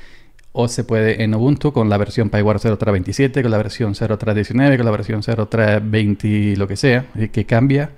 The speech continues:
dependiendo del, de la versión de, de Pyware.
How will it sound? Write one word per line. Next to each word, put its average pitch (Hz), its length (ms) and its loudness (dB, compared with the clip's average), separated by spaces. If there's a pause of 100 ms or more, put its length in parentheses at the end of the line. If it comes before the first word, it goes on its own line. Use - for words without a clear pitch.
(380)
dependiendo 107 520 2
del, 98 380 0
de 98 80 -2
la 98 80 0
versión 101 380 -2
de, 104 140 -4 (120)
de 101 280 -4
Pyware. - 380 -8